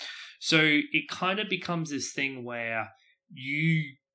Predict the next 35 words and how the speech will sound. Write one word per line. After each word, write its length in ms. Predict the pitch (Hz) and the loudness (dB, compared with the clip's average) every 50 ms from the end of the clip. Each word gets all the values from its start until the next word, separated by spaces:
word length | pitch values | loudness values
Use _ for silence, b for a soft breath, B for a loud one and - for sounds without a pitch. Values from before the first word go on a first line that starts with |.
| _ _ | _ _
by 240 | - 160 160 156 165 | 6 6 8 8 6
default, 640 | 156 156 156 156 151 147 - - 156 156 139 - - | 4 2 0 -2 -2 -2 0 2 2 2 2 0 -2
just 260 | - 156 147 147 - | -2 0 0 0 -2
kinda 320 | - - - 151 147 147 143 | -4 -4 -2 -2 -2 -2 -2
wanna 300 | 135 135 143 139 139 131 | 0 0 0 2 2 0
go 380 | 123 117 123 120 123 127 131 | -2 -2 -2 -2 0 2 2
along 400 | 131 123 120 120 120 120 127 127 | 2 2 2 0 0 0 -2 -2
with 180 | 123 123 120 - | -4 -6 -4 -4
the 80 | - 123 | -6 -6
program 720 | 120 - - 123 120 120 120 123 127 127 123 123 127 131 | -6 -2 -2 0 0 0 -2 -2 0 0 0 0 -2 -2
when 200 | 123 120 117 110 | -4 -6 -6 -6
people 420 | 107 - 123 120 117 - 123 120 117 | -4 -4 -4 -4 -2 -2 -2 -2 -2
are 60 | 110 | -4
trying 400 | 110 - - 120 120 117 117 120 | -6 -8 -6 -4 -4 -4 -6 -8
to 100 | 117 113 | -10 -10
organize 680 | 113 117 123 123 123 120 117 113 113 110 110 107 - - | -8 -8 -6 -6 -6 -6 -8 -8 -8 -8 -8 -10 -10 -10
to 100 | - 110 | -8 -8
stop 320 | - - 120 123 123 - | -6 -6 -6 -8 -8 -8
the 100 | - 147 | -6 -6
ancient 340 | 143 143 143 151 - 151 147 | -6 -6 -6 -8 -10 -10 -10
evil. 380 | 156 160 160 - 190 208 208 B B B B B B B B B B B _ | -10 -10 -10 -10 -10 -12 -12 B B B B B B B B B B B _
One 160 | - 180 208 | 0 2 4
of 60 | 214 | 4
the 100 | 220 214 | 2 2
things 240 | 220 214 208 190 180 | 2 0 0 2 0
I 80 | 185 | 0
thought 160 | 175 175 175 151 | 2 2 2 2
was 160 | 139 127 - | 2 -2 -2
really 240 | 147 147 143 143 151 | -2 -2 -2 -2 -2
interesting 380 | 170 175 - - - 185 151 | -2 -2 -2 -2 -2 -2 -2
about 260 | 123 113 113 113 107 | 0 2 2 2 2
this 160 | 113 117 110 - | 0 -2 -4 -2
game 340 | - 123 117 120 120 120 | -2 -2 -2 -2 -2 -2
is 200 | 120 117 110 113 | -4 -4 -4 -4
that 340 | 123 120 117 117 113 - - | -4 -2 -2 -2 -2 -4 -4